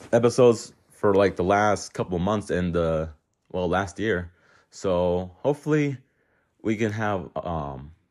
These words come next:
hopefully I can just have a lot of good things to bring to you all. And hopefully, like, my co-host will join me for more future episodes, and I could bring in some, bring in guests once again. I can't wait, or just even, like, in my family or fiance to talk about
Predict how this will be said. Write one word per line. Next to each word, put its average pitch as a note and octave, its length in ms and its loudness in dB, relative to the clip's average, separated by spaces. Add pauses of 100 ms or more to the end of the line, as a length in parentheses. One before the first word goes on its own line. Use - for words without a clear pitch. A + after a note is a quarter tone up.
(460)
hopefully B2+ 440 0
I A2+ 100 0
can A#2 160 -6
just A2 160 -2
have G#2 220 0
a - 20 -2
lot G2+ 320 2
of - 140 -12
good G#2 120 -2
things G2 200 -6
to F#2 160 0
bring G#2 260 -2
to A#2+ 140 -8
you A2+ 120 0
all. A2+ 360 -4 (480)
And F2 400 -4 (180)
hopefully, D#3 300 4
like, A#2 160 6
my A2 160 2
co-host G#2+ 480 0
will G2+ 180 2
join G#2+ 220 0
me G#2 80 0
for G#2 160 -2
more A2 480 0 (220)
future A2 220 -2
episodes, A#2 460 4
and F2+ 340 2
I F#2 120 0
could F2+ 180 -4
bring G2+ 200 0
in F#2 120 -2
some, F2+ 220 -6 (640)
bring E3+ 180 2
in C#3+ 160 4
guests G#2+ 380 2
once G2+ 240 -2
again. G2 460 -4 (500)
I B2 180 2
can't - 420 -2
wait, G2+ 240 0
or D#2 360 -2
just D3 200 -2
even, D#3+ 180 2
like, G#2+ 160 2
in G#2 160 -2
my E2+ 140 -2
family G2+ 480 0
or F2 220 0
fiance F#2 420 0
to F2 100 -2
talk A#2 240 -2
about A2+ 320 -2